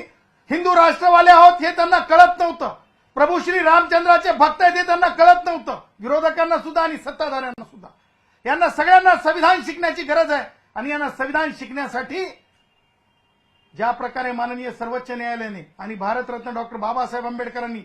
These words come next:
त्यांच्या शब्दात सांगितलेलं आहे की रिज-, रिझर्वेशन हे मेजॉरिटी कामा, होता कामा नये, रि-, रिझर्वेशन हे मायनॉरिटी असलं पाहिजे, अन्यथा हे डिस्क्रिमिनेशन आहे. ह्या सबबी लक्षात घेऊन, हे महत्वाच्या बाबी लक्षात घेऊन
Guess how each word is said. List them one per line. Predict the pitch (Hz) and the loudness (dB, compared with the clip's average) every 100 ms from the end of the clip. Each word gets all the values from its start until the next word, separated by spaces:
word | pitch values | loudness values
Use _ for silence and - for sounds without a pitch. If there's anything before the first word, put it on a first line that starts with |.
| _ _ | _ _
त्यांच्या | 196 220 233 240 | -14 -12 -12 -12
शब्दात | 240 214 247 | -12 -12 -16
सांगितलेलं | 220 226 220 233 226 | -16 -18 -18 -16 -16
आहे | 185 _ _ _ _ _ _ _ | -16 _ _ _ _ _ _ _
की | 202 | -18
रिज-, | 196 208 262 208 | -14 -12 -10 -12
रिझर्वेशन | 190 254 262 254 277 277 | -10 -8 -6 -8 -8 -8
हे | 262 | -8
मेजॉरिटी | 240 240 262 254 269 254 | -10 -8 -8 -8 -10 -10
कामा, | 240 247 262 | -10 -6 -6
होता | 226 214 254 | -8 -8 -10
कामा | 247 240 247 | -8 -6 -6
नये, | 247 226 - _ _ - | -8 -12 -16 _ _ -18
रि-, | 185 233 214 - | -16 -14 -16 -14
रिझर्वेशन | 208 247 254 240 269 | -8 -8 -8 -8 -10
हे | |
मायनॉरिटी | 233 220 269 285 285 | -8 -6 -4 -6 -6
असलं | 294 269 277 | -8 -8 -8
पाहिजे, | 277 277 277 262 - _ _ - | -8 -8 -8 -8 -10 _ _ -14
अन्यथा | 202 262 277 277 | -12 -8 -6 -6
हे | |
डिस्क्रिमिनेशन | 269 247 320 320 311 277 320 | -8 -10 -10 -6 -4 -4 -4
आहे. | 311 262 - _ _ _ _ - | -4 -6 -12 _ _ _ _ -6
ह्या | 220 247 | -4 -4
सबबी | - 226 240 277 285 | -6 -10 -6 -6 -6
लक्षात | 262 - 269 | -10 -8 -8
घेऊन, | 208 254 240 165 _ _ _ 208 | -4 -2 -2 -8 _ _ _ -6
हे | 247 | -4
महत्वाच्या | 240 220 208 247 277 254 269 | -6 -8 -4 -4 -6 -8 -4
बाबी | 247 277 302 | -2 -2 -4
लक्षात | 285 - 285 | -6 -6 -6
घेऊन | 226 311 330 | -6 -6 -8